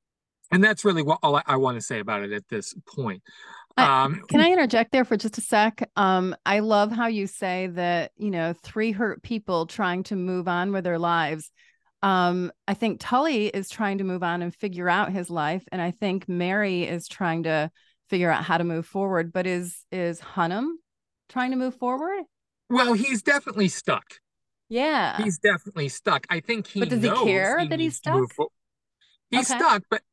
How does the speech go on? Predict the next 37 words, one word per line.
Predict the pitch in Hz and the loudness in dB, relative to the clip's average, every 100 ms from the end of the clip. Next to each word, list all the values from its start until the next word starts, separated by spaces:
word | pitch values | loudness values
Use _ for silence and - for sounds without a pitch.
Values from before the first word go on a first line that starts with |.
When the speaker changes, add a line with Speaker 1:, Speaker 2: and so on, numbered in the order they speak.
| _ _ _ _ _ | _ _ _ _ _
Speaker 1:
I, | 180 190 233 - | -4 -2 -2 -2
I, | 196 - | -2 0
I | |
think | 185 247 202 | 0 -2 0
he | 220 | 0
knows | 175 151 185 208 | 2 2 2 0
he | 196 | -2
needs | 196 180 | -2 -4
to | 175 | -8
move | 175 202 196 | -2 0 0
forward, | - 196 202 | 0 0 0
but | 180 | -2
I | 156 | -4
think | 143 180 156 | -4 -6 -6
he | 175 | -8
feels | 160 170 165 143 | -6 -4 -4 -6
as | 131 | -4
though | 131 143 135 131 _ _ _ 151 | 0 4 4 0 _ _ _ -4
that | 147 147 | 0 0
opportunity | 139 - 135 147 120 | -2 -6 -6 -4 -4
has | 104 | -4
passed. | - 92 - - _ _ _ | -6 -8 -10 -20 _ _ _
Speaker 2:
Okay, | 254 320 294 330 - | -2 0 -2 -4 -6
okay. | 233 247 247 269 - _ _ _ _ - 202 156 - | -6 -2 -2 -4 -10 _ _ _ _ -18 -16 -8 2
Speaker 1:
Uh, | 170 156 | 4 6
but | 151 180 | 4 2
he | 190 | 0
kind | 160 - 285 320 | -2 0 0 0
of | 294 | 0
gets, | 233 233 - | 0 -2 -2
you | 220 | -6
know, | 202 190 - - - | -2 -2 -2 -10 -10
some | - 254 | -4 -2
indication. | 240 202 - 170 160 190 | 0 -2 -2 -2 0 -2
There's | 170 151 | -2 -2
a | 131 | -4
coworker | - 202 226 160 139 139 139 | -2 0 2 0 -2 -4 -6